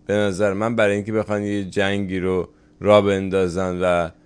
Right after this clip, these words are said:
پولش رو بدن حالا برای یه مدتی و هدفشون هم از این جنگ ایجاد ناامنی و بی‌ثباتی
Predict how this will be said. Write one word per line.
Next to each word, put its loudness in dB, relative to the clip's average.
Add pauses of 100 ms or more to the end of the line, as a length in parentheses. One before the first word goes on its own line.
(180)
پولش 0
رو -2
بدن -2
حالا -2
برای 0
یه 0
مدتی -4
و -2
هدفشون -2
هم -2
از 0
این -4
جنگ 0 (360)
ایجاد 2
ناامنی 0
و 0
بی‌ثباتی 0